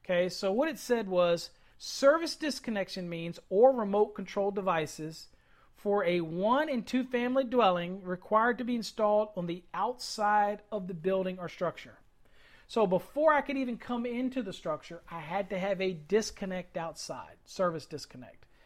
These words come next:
Now, the outside disconnect means required to be located on the outside, uh, at, at the outdoor meter location or at the outdoor location nearest the point of entry of the service conductors, okay?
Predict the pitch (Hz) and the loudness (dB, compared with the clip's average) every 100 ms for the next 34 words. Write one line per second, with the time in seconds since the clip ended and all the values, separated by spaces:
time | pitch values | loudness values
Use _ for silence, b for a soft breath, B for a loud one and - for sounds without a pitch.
0 | b 208 190 135 - b b b 175 185 | b -2 0 -2 -10 b b b 4 8
1 | 247 262 285 269 220 262 269 240 220 226 | 8 6 4 4 4 0 0 -4 -4 -4
2 | 226 208 196 220 226 226 214 214 220 214 | -4 -6 0 4 4 4 2 2 2 2
3 | 220 233 226 190 180 156 165 220 - 233 | -2 -2 -2 -4 -6 -2 0 0 -4 0
4 | 226 226 185 170 185 - - - 196 190 | 0 0 -4 -2 -4 -4 -16 -6 -6 -4
5 | 190 185 180 262 311 277 277 233 247 247 | -8 -2 2 2 2 4 4 4 2 2
6 | 226 220 214 240 247 - 170 127 - b | 2 0 0 0 0 -2 -8 -10 -16 b
7 | b b b b - 285 311 220 208 - | b b b b 4 8 10 10 6 2
8 | 214 220 214 208 208 254 269 240 240 233 | 0 2 -2 -2 0 2 4 4 4 2
9 | 233 233 - 226 233 - _ - - _ | 0 -2 -2 -6 -10 -18 _ -20 -20 _
10 | _ - 180 196 302 285 254 226 - 233 | _ -6 0 4 6 6 6 0 -2 -2
11 | 233 208 196 214 - 202 202 - 196 185 | -2 0 -2 -2 -2 -4 -4 0 0 0
12 | 185 - 190 185 190 185 180 113 - - | -4 2 2 0 -2 -2 -2 -6 -20 -20
13 | _ _ _ _ _ 156 151 | _ _ _ _ _ -6 -6